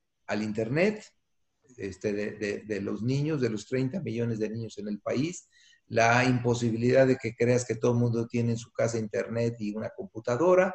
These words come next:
este, la dificultad, si en una casa son cinco hermanitos y nada más hay una computadora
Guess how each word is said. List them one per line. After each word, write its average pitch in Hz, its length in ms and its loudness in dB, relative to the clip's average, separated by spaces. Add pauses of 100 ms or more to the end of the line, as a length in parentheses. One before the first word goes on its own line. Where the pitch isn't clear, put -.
(440)
este, 120 580 2
la 127 140 6
dificultad, 127 800 4 (200)
si - 180 4
en 135 80 6
una 147 240 4
casa 147 260 6
son 135 220 0
cinco 139 340 4
hermanitos 139 640 2
y - 20 -4
nada 110 140 -2
más 120 180 0
hay 123 120 2
una 127 200 -2
computadora 127 800 2